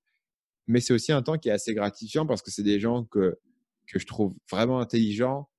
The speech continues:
euh, qui apportent une vision différente à mon équipe, euh, et qui surtout qui apportent un soin à des projets que moi, j'aurais peut-être négligé. Le soin de la personne qui est vraiment là sur le support client, à optimiser les réponses,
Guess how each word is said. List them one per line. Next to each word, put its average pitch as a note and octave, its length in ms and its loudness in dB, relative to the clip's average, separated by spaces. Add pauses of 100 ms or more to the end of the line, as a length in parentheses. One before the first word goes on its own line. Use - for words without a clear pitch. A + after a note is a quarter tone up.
(360)
euh, F#2 160 0
qui F#2 180 -2
apportent C3 440 0
une A2+ 120 -2
vision G#2 440 -4
différente G#2+ 540 -2
à G#2 60 0
mon G2 140 0
équipe, A2 420 -2 (440)
euh, G2+ 80 -2
et G2+ 100 2
qui - 80 -14
surtout A#2 220 2
qui C#3 120 -2
apportent B2+ 320 -2
un F#2+ 120 -4
soin D3+ 420 -4 (580)
à G2+ 100 -2
des G2 100 2
projets A#2+ 560 0 (480)
que G2 80 0
moi, B2 160 4
j'aurais A#2 160 2
peut-être G2+ 300 -4
négligé. B2 500 -2 (260)
Le A2+ 140 4
soin E3+ 220 2
de D#3 60 2
la C3+ 80 4
personne C3+ 440 -2
qui - 160 0
est G2 40 4
vraiment A2 300 2
là B2+ 120 2
sur A#2+ 160 -2
le A2 80 2
support - 340 -8
client, A#2 360 -2 (260)
à G2 120 -2
optimiser B2+ 520 2
les B2 120 6
réponses, A2+ 680 -4